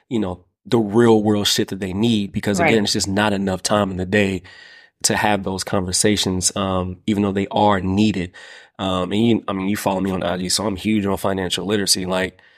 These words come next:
Speaker 2: Yeah.
Speaker 1: that is, that's my shit. So with my track girls, someone would tell you that have graduated, they're gonna graduate, and hopefully if they listen, we sit down and we open up investments accounts before they leave. They're gonna,
Speaker 2: Really?
Speaker 1: they're gonna start their,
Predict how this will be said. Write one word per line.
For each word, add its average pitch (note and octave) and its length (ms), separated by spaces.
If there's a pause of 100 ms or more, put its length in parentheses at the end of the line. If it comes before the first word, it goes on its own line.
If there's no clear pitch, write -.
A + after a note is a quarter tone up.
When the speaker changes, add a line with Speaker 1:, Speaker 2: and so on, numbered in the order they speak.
(160)
Speaker 2:
Yeah. F3 260
Speaker 1:
that A2+ 180
is, G2+ 380
that's G#2+ 180
my F#2 120
shit. A2 340
So G2 400 (140)
with G#2 160
my G#2 160
track A#2+ 320
girls, G2 200
someone G#2+ 180
would F#2+ 100
tell A2 140
you G#2 60
that G2 120
have F#2 100
graduated, G2 580 (540)
they're A2+ 100
gonna G#2+ 160
graduate, G#2 420
and F2+ 120
hopefully B2 360
if G2+ 60
they G2+ 140
listen, G#2+ 340
we G#2 80
sit G2+ 220
down G2+ 120
and F#2+ 80
we F#2+ 100
open G2 280
up F#2+ 120
investments G2+ 420
accounts - 260
before G#2+ 240
they G2 100
leave. G2+ 440
They're A3 100
gonna, D#4 160
Speaker 2:
Really? F#3+ 160
Speaker 1:
they're D#3 100
gonna A2 140
start A2+ 340
their, G#2+ 300